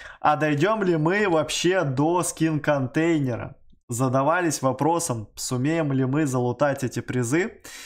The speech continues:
С такими темпами, с такой скоростью, которую я вижу, первый день этого киберспортивного танкофонда, я могу с уверенностью сказать, что весь этот танкофонд будет пройден.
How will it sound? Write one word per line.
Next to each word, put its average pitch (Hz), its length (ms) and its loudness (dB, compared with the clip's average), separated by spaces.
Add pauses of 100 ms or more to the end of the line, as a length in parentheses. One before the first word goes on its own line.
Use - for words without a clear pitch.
(240)
С - 100 -6
такими 226 460 2
темпами, 190 540 0
с 139 80 -2
такой 170 300 0
скоростью, 185 540 -2
которую 143 340 0
я 143 140 2
вижу, 147 440 -2 (580)
первый 208 520 2
день 147 520 0 (100)
этого 151 500 2
киберспортивного 127 920 -2
танкофонда, 123 640 -2
я 151 120 0
могу 127 240 -2
с 143 120 -6
уверенностью 135 520 -4
сказать, 131 520 -4 (440)
что - 220 0
весь 165 520 0
этот 165 420 0
танкофонд 143 800 -2
будет 131 580 0
пройден. 127 560 0